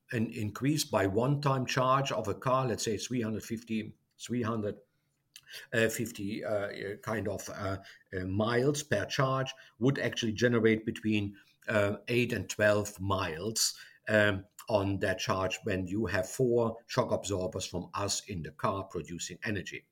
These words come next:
That is massive, okay? So, and we have proven that point with these independent test authorities and so on and so forth. So, hence, there are many,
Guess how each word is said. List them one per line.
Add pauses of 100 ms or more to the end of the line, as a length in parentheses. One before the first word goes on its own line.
(240)
That (380)
is (260)
massive, (320)
okay? (300)
So, (260)
and
we
have
proven
that
point
with
these
independent
test
authorities
and
so
on
and
so
forth. (120)
So, (160)
hence,
there
are
many,